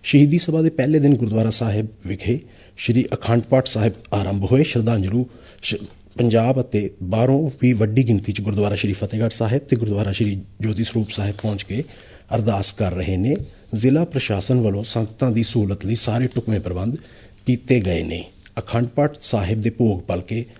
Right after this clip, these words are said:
ਸਤਾਈ ਦਸੰਬਰ ਨੂੰ ਪਾਏ ਜਾਣਗੇ। ਪ੍ਰਸ਼ਾਸਨ ਅਤੇ ਪੰਜਾਬ ਆਰਟ ਥੀਏਟਰ ਦੇ ਸਹਿਯੋਗ ਨਾਲ ਸੂਬਾ ਸਰਕਾਰ ਨੇ ਆਮ ਖਾਸ ਬਾਗ ਵਿਖੇ ਗੁਰੂ ਗੋਬਿੰਦ ਸਿੰਘ ਜੀ ਦੇ ਛੋਟੇ ਸਾਹਿਬਜ਼ਾਦਿਆਂ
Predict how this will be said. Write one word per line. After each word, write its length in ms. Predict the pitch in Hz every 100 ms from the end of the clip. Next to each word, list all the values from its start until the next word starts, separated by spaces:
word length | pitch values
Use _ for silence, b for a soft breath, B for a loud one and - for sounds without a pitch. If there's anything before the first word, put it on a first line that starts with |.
| B B -
ਸਤਾਈ 400 | - - 123 131
ਦਸੰਬਰ 400 | 117 104 95 98
ਨੂੰ 180 | 110 127
ਪਾਏ 280 | 101 92
ਜਾਣਗੇ। 480 | 87 95 76 73 - - B B B -
ਪ੍ਰਸ਼ਾਸਨ 520 | 135 - 127 127 175 165
ਅਤੇ 120 | 160
ਪੰਜਾਬ 460 | 151 135 117 120 -
ਆਰਟ 200 | 117 117 -
ਥੀਏਟਰ 280 | 117 107 113
ਦੇ 140 | 107
ਸਹਿਯੋਗ 440 | - 101 98 95
ਨਾਲ 140 | 98 117
ਸੂਬਾ 260 | - 110 110
ਸਰਕਾਰ 440 | 107 113 101 95
ਨੇ 180 | 95 120 - B B B -
ਆਮ 220 | 131 147 160
ਖਾਸ 340 | - 147 147 107
ਬਾਗ 220 | 101 95
ਵਿਖੇ 300 | 90 - 139
ਗੁਰੂ 220 | 123 117
ਗੋਬਿੰਦ 220 | 113 117
ਸਿੰਘ 200 | - 123
ਜੀ 60 | 110
ਦੇ 100 | 113
ਛੋਟੇ 280 | - 110 135
ਸਾਹਿਬਜ਼ਾਦਿਆਂ 640 | 117 101 95 87 101